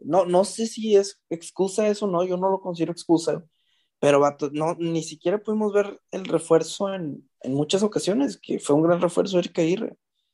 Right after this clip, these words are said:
Héctor Moreno se lesionó ocho juegos, güey.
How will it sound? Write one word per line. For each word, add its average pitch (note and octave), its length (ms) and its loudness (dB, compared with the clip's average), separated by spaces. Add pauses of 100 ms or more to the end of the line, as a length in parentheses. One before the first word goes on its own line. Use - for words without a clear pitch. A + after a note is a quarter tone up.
(1200)
Héctor G#3 320 2
Moreno G3+ 360 4
se G#3 120 -4
lesionó E3+ 300 -2
ocho G3 220 -6
juegos, F3+ 520 0
güey. - 140 -20